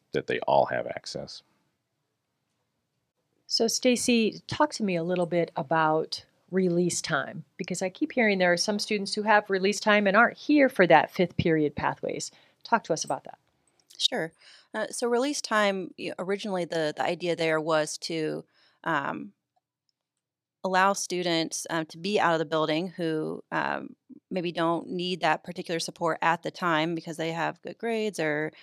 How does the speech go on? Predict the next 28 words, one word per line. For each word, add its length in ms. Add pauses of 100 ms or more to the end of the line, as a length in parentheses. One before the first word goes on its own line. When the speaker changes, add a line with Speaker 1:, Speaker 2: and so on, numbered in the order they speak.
(300)
Speaker 3:
or, 180 (160)
um, 400 (120)
you 100
know, 60
are 40
doing 200
well 200
in 60
their 100
classes. 640 (460)
But 160
then, 180
too, 260
that 200
also 340
frees 340
up 200
space 420
for 320
our 160
teachers 460
to 240
work 300
in 140
smaller 400
groups. 480
Um, 120
so 500